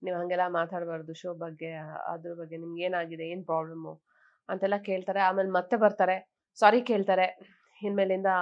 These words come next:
ಓಕೆ ಹಂಗ್ ಮಾತಾಡಲ್ಲ ಅಂತ ಹೇಳ್ತಾರೆ. ಮತ್ತೆ ನೆಕ್ಸ್ಟ್ ಡೇ ಅದೇ, ಅದೇ ರಿಪೀಟ್ ಆಗುತ್ತೆ. ಅಂದ್ರೆ ಒಬ್ಬ,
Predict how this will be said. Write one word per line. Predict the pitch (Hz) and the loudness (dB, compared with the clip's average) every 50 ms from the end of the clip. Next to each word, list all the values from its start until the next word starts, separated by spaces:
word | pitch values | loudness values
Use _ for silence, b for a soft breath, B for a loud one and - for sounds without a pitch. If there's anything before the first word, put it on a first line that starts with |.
| 175 175 175 170 | 2 2 2 0
ಓಕೆ | 175 175 - | 0 0 0
ಹಂಗ್ | 175 175 175 175 | -2 -2 0 2
ಮಾತಾಡಲ್ಲ | 170 175 190 208 202 190 185 175 | 2 4 6 6 6 6 6 4
ಅಂತ | 165 170 170 190 | 2 0 0 -6
ಹೇಳ್ತಾರೆ. | 165 160 - 156 160 175 _ _ _ _ _ _ _ _ - 269 | -8 -8 -6 -10 -10 -10 _ _ _ _ _ _ _ _ 2 4
ಮತ್ತೆ | 311 349 - - 370 339 | 4 4 4 2 2 4
ನೆಕ್ಸ್ಟ್ | 269 226 214 - - 202 | 4 4 2 0 -2 2
ಡೇ | 220 | 2
ಅದೇ, | 208 180 170 170 - - - - - _ - | 2 4 2 -2 -6 -8 -16 -20 -18 _ 4
ಅದೇ | - 220 226 233 277 285 | 4 6 10 10 10 10
ರಿಪೀಟ್ | 240 - - 185 165 - | 10 4 0 -2 -6 -6
ಆಗುತ್ತೆ. | 147 143 143 _ _ - | -6 -8 -8 _ _ -10
ಅಂದ್ರೆ | 190 208 226 240 240 - _ _ _ _ _ _ _ - | -8 -8 -8 -10 -12 -14 _ _ _ _ _ _ _ -10
ಒಬ್ಬ, | 214 202 | 0 4